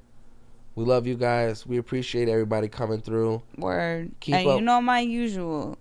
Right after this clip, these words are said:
Speaker 2: And if you don't know my usual, you should go listen to a previous episode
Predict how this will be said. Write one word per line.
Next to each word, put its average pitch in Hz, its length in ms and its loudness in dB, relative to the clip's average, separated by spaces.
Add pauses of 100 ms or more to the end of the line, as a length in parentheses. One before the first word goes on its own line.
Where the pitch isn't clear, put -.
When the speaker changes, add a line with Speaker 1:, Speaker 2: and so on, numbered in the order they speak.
Speaker 2:
And 175 120 -2
if 180 160 -6
you 196 100 -4
don't 214 240 0
know 214 140 0
my 185 200 -2
usual, 160 680 -4 (160)
you 190 160 -6
should 196 120 -8
go 180 200 -2
listen 175 280 -8
to - 360 -6
a - 60 -8
previous - 440 -8
episode - 460 -6